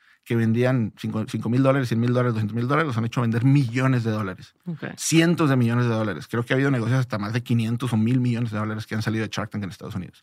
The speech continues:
Speaker 2: Ok.
Speaker 1: Y en México son millonarios que se han vuelto un poquito más pobres incluso, <laughs> este,
Speaker 2: Por invertir en
Speaker 1: por
Speaker 2: eso.
Speaker 1: invertir en, en, porque invi-, porque invierten más desde una filosofía de ayuda,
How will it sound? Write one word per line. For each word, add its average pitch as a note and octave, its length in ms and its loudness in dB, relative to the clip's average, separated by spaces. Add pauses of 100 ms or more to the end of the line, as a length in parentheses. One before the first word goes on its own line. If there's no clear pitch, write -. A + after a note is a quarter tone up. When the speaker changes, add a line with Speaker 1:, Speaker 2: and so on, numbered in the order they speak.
Speaker 2:
Ok. C3+ 200 -6 (1040)
Speaker 1:
Y E3 160 6
en E3 160 6
México E3 560 2
son A#2 340 -4
millonarios F3+ 800 4 (480)
que B2+ 120 -4
se C3 100 0
han C3 100 2
vuelto C3+ 560 2 (580)
un A2+ 100 -2
poquito D3 220 0
más C#3 160 4
pobres D#3 320 2
incluso, A#2 520 -2
<laughs> - 40 -12
este, - 460 2 (200)
Speaker 2:
Por C#3+ 140 2
invertir A#2+ 420 2
en A2+ 60 4
Speaker 1:
por C#3+ 120 6
Speaker 2:
eso. D3 80 8
Speaker 1:
invertir C#3+ 400 4
en, D3 180 4
en, C3+ 140 2
porque C3+ 340 0
invi-, B2 220 0
porque B2 340 -2
invierten B2+ 460 2
más C#3+ 180 2
desde C#3 160 2
una C3+ 160 2
filosofía B2 580 0
de B2 120 0
ayuda, C3+ 540 2